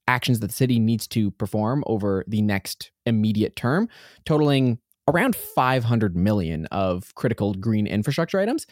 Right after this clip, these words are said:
And the letter alleges that these items are not the solution to climate change,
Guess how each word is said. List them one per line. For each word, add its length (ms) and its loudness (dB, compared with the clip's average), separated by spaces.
And 340 0
the 300 0
letter 220 4
alleges 420 2
that 200 -2
these 260 0
items 560 -2
are 80 4
not 320 2
the 100 0
solution 480 0
to 60 -2
climate 320 -4
change, 240 -6